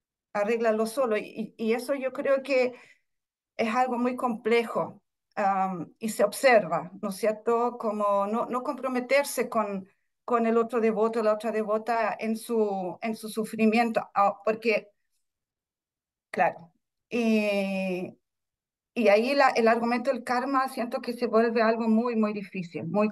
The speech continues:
muy complejo, de, incluso para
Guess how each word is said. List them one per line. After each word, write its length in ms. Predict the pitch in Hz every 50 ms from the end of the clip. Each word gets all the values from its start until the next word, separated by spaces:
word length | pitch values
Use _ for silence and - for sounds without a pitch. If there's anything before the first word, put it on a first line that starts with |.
| - -
muy 240 | - 214 208 220 220
complejo, 720 | - 233 214 214 - 202 180 175 190 - - - - - _ _ _ _ _
de, 320 | 208 202 196 190 190 190 -
incluso 480 | 214 214 208 214 247 254 254 294 262 -
para 400 | 220 220 214 202 202 196 -